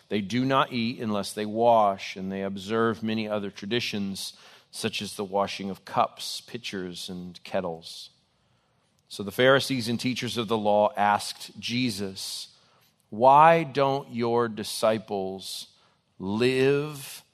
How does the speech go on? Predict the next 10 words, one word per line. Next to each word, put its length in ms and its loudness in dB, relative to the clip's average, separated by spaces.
according 600 0
to 140 -6
the 120 -4
tradition 880 -6
of 220 -6
the 260 -8
elders 920 -6
instead 1120 2
of 180 0
eating 640 -4